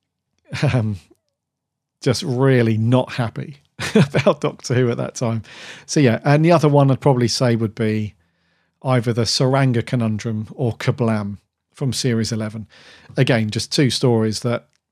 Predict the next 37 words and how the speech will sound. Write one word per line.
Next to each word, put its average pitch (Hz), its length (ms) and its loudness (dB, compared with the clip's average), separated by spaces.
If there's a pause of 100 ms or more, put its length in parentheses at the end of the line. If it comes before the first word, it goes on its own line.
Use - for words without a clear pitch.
within 123 320 0
five 127 420 0
or 110 60 -2
six 139 260 -6
minutes 113 300 -2
in, 104 280 -6 (380)
I 135 80 -4
was 113 140 -2
switched - 360 -4
off 113 220 -4
and 107 220 -6 (380)
not 127 200 -6
bothered 123 240 -2
about 117 240 -8
it. - 120 -14
So 113 200 -6 (1400)
yeah, 185 220 0
there 214 120 2
we 196 60 2
go, 139 140 4 (200)
Joseph. - 380 0
Uh, 160 180 2
next 220 260 -2
up, 147 200 -2
Daniel 196 480 2
Hickey 151 380 0
from 135 260 0
Facebook 147 400 0
says, 139 240 0
"Which 202 320 -2
regeneration 170 840 0
did 143 160 -2
you 151 80 -4
find 147 280 -2
most 143 200 0
heartbreaking? 110 840 -2 (880)
And 127 340 0